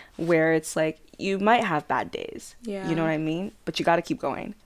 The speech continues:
Speaker 2: Mm-hmm.
Speaker 1: you know, and that's with anything. And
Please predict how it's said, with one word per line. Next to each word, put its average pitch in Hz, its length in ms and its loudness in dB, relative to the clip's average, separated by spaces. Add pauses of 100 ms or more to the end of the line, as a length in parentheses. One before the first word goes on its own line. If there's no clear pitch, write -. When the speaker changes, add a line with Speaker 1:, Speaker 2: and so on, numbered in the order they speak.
(140)
Speaker 2:
Mm-hmm. 185 320 -10
Speaker 1:
you 160 80 0
know, 165 160 0
and 160 140 0
that's 156 180 -2
with 165 200 -6
anything. 151 560 -4 (520)
And 160 460 2